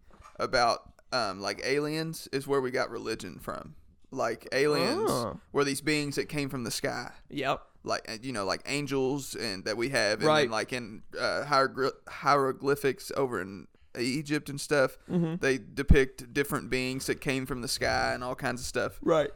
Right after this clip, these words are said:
Speaker 1: And that, that's where a lot of people think that we maybe got, like, our religions from was, like,
Speaker 2: That'd be crazy.
Speaker 1: aliens actually coming down. So they weren't, like, you know,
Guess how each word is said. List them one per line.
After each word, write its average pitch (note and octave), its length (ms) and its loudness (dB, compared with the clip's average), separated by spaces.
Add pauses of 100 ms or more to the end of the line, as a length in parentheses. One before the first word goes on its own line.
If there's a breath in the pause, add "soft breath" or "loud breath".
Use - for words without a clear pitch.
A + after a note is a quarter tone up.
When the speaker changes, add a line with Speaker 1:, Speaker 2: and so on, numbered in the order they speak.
Speaker 1:
And B2+ 300 -2
that, B2+ 220 0
that's C3+ 240 2
where D#3 120 6
a B2+ 60 4
lot C3 160 4
of C#3 60 -2
people B2+ 160 0
think B2 240 -2
that A2 160 -2
we A#2+ 140 -6
maybe B2 400 -4
got, A#2+ 360 -6
like, B2+ 240 -6
our A#2+ 100 -2
religions A2+ 440 -8
from - 260 -8
was, F#2+ 160 -10
like, F#2+ 140 -6
Speaker 2:
That'd B2+ 140 -4
be G3 60 2
crazy. - 440 -6 (100)
Speaker 1:
aliens B2 460 0
actually A2+ 280 -2
coming A#2+ 260 -6
down. A#2+ 260 -2
So C#3+ 120 -4
they A2+ 120 -4
weren't, C#3+ 260 -2
like, G#2+ 400 -4
you B2 160 -10
know, D#2+ 200 -8